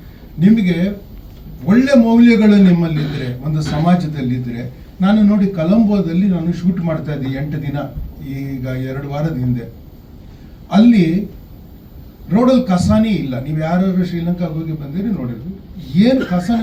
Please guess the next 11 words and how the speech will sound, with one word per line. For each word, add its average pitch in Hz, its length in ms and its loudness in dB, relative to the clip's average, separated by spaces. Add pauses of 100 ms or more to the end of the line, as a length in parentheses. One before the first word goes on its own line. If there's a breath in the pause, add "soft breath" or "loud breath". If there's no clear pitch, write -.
(120)
ಒಂದಿಷ್ಟು 180 440 -2
ಒಂದು 170 240 -2
ಸಣ್ಣ 185 360 -4
ಪೇಪರ್ 190 500 -4
ತುಂಡು 190 240 -2
ಕಾಣಿಸೋದಿಲ್ಲ. 143 540 -6 (760 loud breath)
ಅಲ್ಲೇನು 202 360 6
ಎಲ್ಲ 185 340 0
ಕಡೆನೂ, 196 400 0 (100)
ಆ, 156 480 -8
ಇದು 156 280 -2